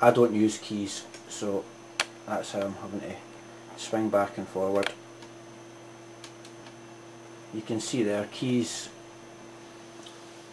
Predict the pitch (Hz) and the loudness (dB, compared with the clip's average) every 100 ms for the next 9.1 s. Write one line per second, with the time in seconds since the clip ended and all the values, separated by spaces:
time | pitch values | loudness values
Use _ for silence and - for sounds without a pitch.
0 | - 113 - - 139 - 127 113 107 107 | -2 0 0 4 4 6 6 8 6 6
1 | - - - - - - - - - 139 | -2 -16 -16 -16 -16 -16 -16 -8 4 8
2 | 131 123 113 107 113 113 107 - - - | 10 12 12 10 8 8 8 6 -6 2
3 | 123 123 120 107 98 - 107 107 - - | 6 6 6 2 2 4 4 2 -2 -12
4 | - - 101 104 101 - 117 113 110 104 | -14 0 4 4 4 8 8 10 8 6
5 | 104 - 104 113 107 101 - - 123 113 | 4 -2 -2 2 2 2 -2 0 0 0
6 | 110 - - 120 113 107 107 - - - | -2 0 0 2 2 2 -2 -10 -14 -4
7 | - 104 101 - - 139 123 - 113 110 | 0 0 0 -4 2 2 4 6 6 6
8 | - - 120 110 104 101 104 92 113 123 | -2 0 2 4 4 4 2 4 8 8
9 | 123 | 6